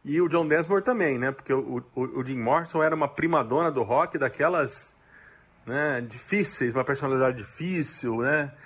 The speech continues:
E ele ficava no canto dele, queria simplesmente fazer um som.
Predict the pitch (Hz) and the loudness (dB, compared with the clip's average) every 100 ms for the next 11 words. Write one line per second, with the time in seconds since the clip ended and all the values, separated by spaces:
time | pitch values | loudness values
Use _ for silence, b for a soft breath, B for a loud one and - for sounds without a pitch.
0 | B B _ 180 175 170 165 151 139 - | B B _ -2 -2 -2 0 0 0 -2
1 | 131 120 104 123 147 139 123 - b b | -2 -2 0 4 4 2 -4 -14 b b
2 | _ 131 127 123 123 117 123 127 113 101 | _ 0 0 0 -2 -4 -2 0 0 -2
3 | - 117 127 131 | -4 -2 0 -2